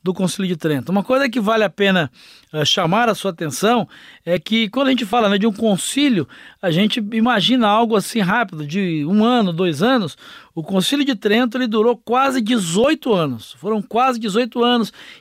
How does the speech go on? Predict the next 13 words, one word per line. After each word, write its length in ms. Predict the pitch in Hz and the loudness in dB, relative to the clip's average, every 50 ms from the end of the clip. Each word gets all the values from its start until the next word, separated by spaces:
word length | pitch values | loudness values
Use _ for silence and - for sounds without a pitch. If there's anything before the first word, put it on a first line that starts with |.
| _ | _
e 60 | - 190 | -2 -2
esse 160 | 214 202 226 | 0 0 -2
foi 160 | - - 247 | 0 2 2
o 60 | 254 | 2
período, 720 | 196 - 277 269 254 247 262 311 339 320 277 196 165 123 - - - - - _ _ | 2 0 0 2 4 4 4 4 4 2 0 -2 -6 -8 -8 -16 -20 -20 -20 _ _
né, 340 | - 156 156 180 202 226 220 | -8 -2 0 2 2 2 2
de, 160 | 185 190 208 | 0 -2 -4
de, 180 | 175 165 180 185 | -4 -6 -8 -6
de 160 | 160 139 180 | -4 -2 0
ação 520 | 220 220 202 - - - - 220 247 254 233 | 0 0 -2 -4 -6 -4 -2 0 2 2 2
ou 120 | 208 190 | 2 0
de 140 | 170 170 175 | 0 0 0
reação 760 | 156 160 202 254 262 220 - - - - 214 226 214 185 | 0 2 0 0 0 -2 -4 -6 -4 -2 0 0 0 -2